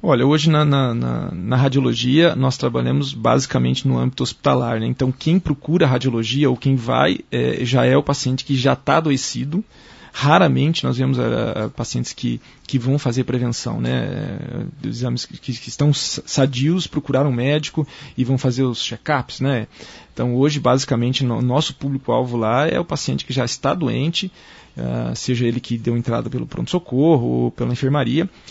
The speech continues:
mas é um paciente que já, já tem uma patologia e está fazendo um, um,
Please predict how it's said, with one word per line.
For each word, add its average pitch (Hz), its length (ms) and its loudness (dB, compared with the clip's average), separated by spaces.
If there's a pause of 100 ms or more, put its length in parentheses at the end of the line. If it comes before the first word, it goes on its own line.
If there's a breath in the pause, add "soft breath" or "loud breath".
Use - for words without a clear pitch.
(200 loud breath)
mas 120 280 -2
é 127 60 2
um 131 100 0
paciente 131 480 -2
que 143 100 -2
já, 117 320 0
já 123 140 -2
tem - 180 0
uma 165 60 2
patologia 131 640 0
e - 20 -4
está 139 240 -4
fazendo 135 480 -4
um, 147 60 -4
um, 127 680 -2